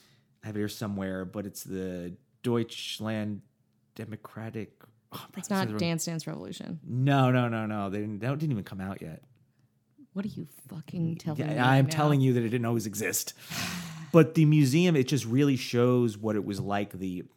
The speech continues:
Speaker 1: uh, from the, the, you know, what's it like to be in a living room and what was on T V at the time.
Speaker 2: Mm-hmm.
Speaker 1: And you get, it's just really, really, uh, it's really immersive,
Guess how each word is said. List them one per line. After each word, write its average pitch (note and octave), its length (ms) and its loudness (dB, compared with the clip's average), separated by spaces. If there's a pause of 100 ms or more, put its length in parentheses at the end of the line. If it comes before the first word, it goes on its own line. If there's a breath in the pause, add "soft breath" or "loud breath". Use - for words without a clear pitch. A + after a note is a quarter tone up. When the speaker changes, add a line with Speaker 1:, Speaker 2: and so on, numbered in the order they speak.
(120)
Speaker 1:
uh, F2+ 300 -8
from F2+ 600 -8
the, G#2 140 -8 (220)
the, G#2 200 -10
you A2 160 -8
know, F#2 160 -8 (220)
what's C#3+ 220 2
it D#3 40 0
like C3 160 0
to C3 120 -4
be B2 100 0
in A#2 60 0
a G#2+ 80 -2
living A#2+ 320 0
room G#2 100 -4
and G#2+ 180 -6
what F3+ 160 0
was C#3 140 2
on A#2+ 140 -2
T - 240 -6
V A2 160 -2
at - 80 -8
the F#2 80 -10
time. E2+ 420 -10
Speaker 2:
Mm-hmm. E3+ 300 0 (100)
Speaker 1:
And C3+ 160 2
you C3+ 80 4
get, C#3+ 160 2
it's - 160 2
just D3+ 300 0
really, D#3 260 8
really, C3 400 4
uh, G2+ 320 -4
it's - 160 -8
really D3+ 220 8
immersive, A2+ 580 0